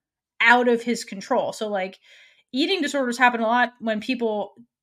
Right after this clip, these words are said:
can't control bad things that are happening in their lives, but they're like, "Food is something I can control.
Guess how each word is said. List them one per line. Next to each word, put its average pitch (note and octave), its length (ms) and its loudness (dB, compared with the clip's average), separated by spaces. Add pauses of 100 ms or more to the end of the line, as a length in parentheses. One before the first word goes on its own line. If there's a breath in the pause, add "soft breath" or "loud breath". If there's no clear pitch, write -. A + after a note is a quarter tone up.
(320)
can't C#4 340 -2
control A#3+ 560 0
bad G#3+ 320 2
things A3+ 200 0
that G#3 80 -4
are F#3+ 40 -4
happening F#3+ 360 -6
in E3+ 80 -12
their F3 120 -8
lives, A3+ 340 0
but F#3+ 220 -10
they're G3 140 -4
like, F#3 200 -4
"Food B3+ 500 -4
is D#4 160 -4
something A#3 360 -2
I G3+ 260 -2
can G#3 220 -10
control. F#3+ 800 -2